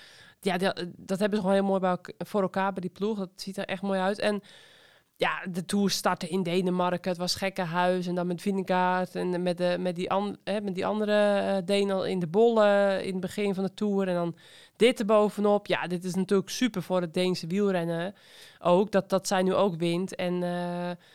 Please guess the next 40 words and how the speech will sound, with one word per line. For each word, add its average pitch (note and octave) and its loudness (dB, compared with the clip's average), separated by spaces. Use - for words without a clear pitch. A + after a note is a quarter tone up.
hè, G#3+ 6
al G3+ 4
die G3 0
meiden G#3 4
en G3 2
al G3+ 4
die G3 -2
vrouwen G#3 2
zijn G3 0
in F#3+ 0
Denemarken G3 0
gek A3 -4
gemaakt G3 -2
om G3 -2
op F#3+ -6
de F#3+ -8
fiets - -6
te - -10
stappen. F3+ 0
En F#3+ 0
dan G3+ 2
wint G3+ 0
Ludwig A3 -2
nou G3+ 2
ook A#3 4
nog A3 0
een G3+ -2
eta-, - 0
de F#3 -4
derde G3+ 2
etappe. A#3 0
Ja, - -6
dat - -20
is D3+ -14
mooi. F#3 2
En, F3 -2
en F#3+ 2
na F#3+ 2
gisteren F#3 0
en A#3 4